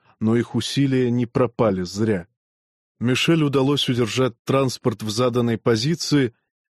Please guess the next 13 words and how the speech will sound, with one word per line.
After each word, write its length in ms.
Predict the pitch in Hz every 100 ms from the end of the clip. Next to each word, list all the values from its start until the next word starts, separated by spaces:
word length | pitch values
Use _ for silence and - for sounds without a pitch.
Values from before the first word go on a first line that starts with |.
| _
пока 280 | 117 143
ворота 420 | 131 135 143 - 135
дока 420 | 127 147 - 139
не 100 | 131
открылись 680 | 117 - 123 131 131 120 - _ _
на 140 | 123 123
достаточную 800 | 117 107 - 117 113 - 120 110
ширину. 600 | - 117 113 117 95 85 _ _ _ _ _ _
Она 240 | 123 151
вновь 280 | 151 180 196
задействовала 800 | 151 170 143 160 - 147 135 131
планетарные 800 | - 127 123 110 131 123 123 123
двигатели. 800 | 110 110 107 104 - 107 104